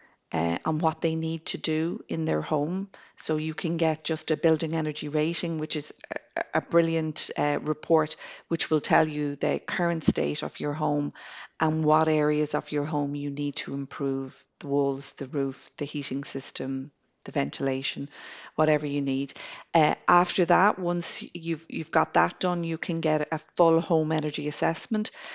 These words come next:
That home energy assessment will, will build on the building energy rating, but will also give you a, say, a design for your heating system, for what size of a heat pump, for your, your radiators, for all of those things. It will also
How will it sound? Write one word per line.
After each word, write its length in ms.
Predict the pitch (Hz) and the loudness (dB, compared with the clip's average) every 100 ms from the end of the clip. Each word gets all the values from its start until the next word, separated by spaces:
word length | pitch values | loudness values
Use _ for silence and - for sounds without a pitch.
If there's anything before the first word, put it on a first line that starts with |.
| - - | -16 0
That 180 | 170 175 | 2 4
home 240 | 175 170 | 2 2
energy 320 | 165 156 156 | 0 -2 -4
assessment 640 | 156 - 165 165 165 156 151 | -2 2 2 0 -4 -4 -2
will, 180 | 151 - | -2 0
will 180 | 156 143 | 0 0
build 380 | - 165 175 175 | 4 6 6 4
on 220 | 165 156 | 2 0
the 80 | 156 | 0
building 360 | 160 160 156 | 0 0 0
energy 360 | 151 151 156 151 | -2 -2 -4 -2
rating, 440 | 151 151 - 147 - - - | -2 -2 -2 -4 -6 -16 -8
but 100 | 160 | -2
will 120 | 151 160 | 2 4
also 400 | 156 156 165 - - | 2 0 -4 -6 -2
give 220 | 165 151 | -2 -2
you 240 | 151 147 | -2 -2
a, 100 | 147 - | -2 -4
say, 280 | - 170 156 | -4 0 2
a 60 | 151 | 2
design 560 | 147 160 156 156 156 | 0 0 0 0 -2
for 200 | - 151 | -6 -6
your 160 | 143 147 | -4 -4
heating 380 | 156 151 156 147 | -4 -4 -6 -6
system, 540 | 156 - - 147 143 | -6 -6 -4 -4 -4
for 160 | - 147 | -6 -4
what 200 | 147 - | -2 0
size 300 | 151 147 - | 0 0 -4
of 80 | |
a 40 | 143 | -8
heat 240 | 160 156 | -8 -8
pump, 300 | - 151 147 | -6 -4 -4
for 180 | - 143 | -6 -6
your, 360 | 139 143 139 - - - - | -4 -2 -4 -6 -18 -20 -6
your 140 | 156 | -4
radiators, 640 | 143 151 147 147 151 151 143 | 0 0 2 2 0 -2 -6
for 160 | - 151 | 0 0
all 160 | 151 | 0
of 140 | 143 - | -2 -4
those 260 | 139 143 | -4 -4
things. 400 | - 156 151 151 - - - - - | -4 -2 -2 -6 -12 -14 -14 -8 -2
It 120 | 170 | 0
will 200 | 170 165 | 4 6
also 720 | 170 185 - 170 151 151 143 | 6 4 0 0 2 0 -4